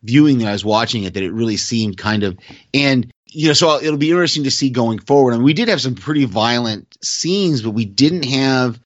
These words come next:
of course, I, I guess season one really didn't, didn't ramp up the violence until right at the end when we had that really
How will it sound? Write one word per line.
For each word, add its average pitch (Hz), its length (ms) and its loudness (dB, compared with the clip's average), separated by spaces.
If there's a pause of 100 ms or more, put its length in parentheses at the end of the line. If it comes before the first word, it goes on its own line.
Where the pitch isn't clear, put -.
(140)
of 135 120 -4
course, 156 280 2
I, 151 120 0
I 131 100 0
guess 139 160 2
season 160 320 0
one 123 220 0
really 117 260 0
didn't, 104 460 -4
didn't 107 260 -4
ramp 104 340 -2
up 98 160 -2
the 95 80 -6
violence 90 440 -4
until 87 260 -6
right 92 320 -2
at 87 120 -8
the 87 220 -10
end 87 220 -8
when 82 80 -10
we 82 100 -8
had 85 140 -4
that 73 160 -8
really 80 300 -6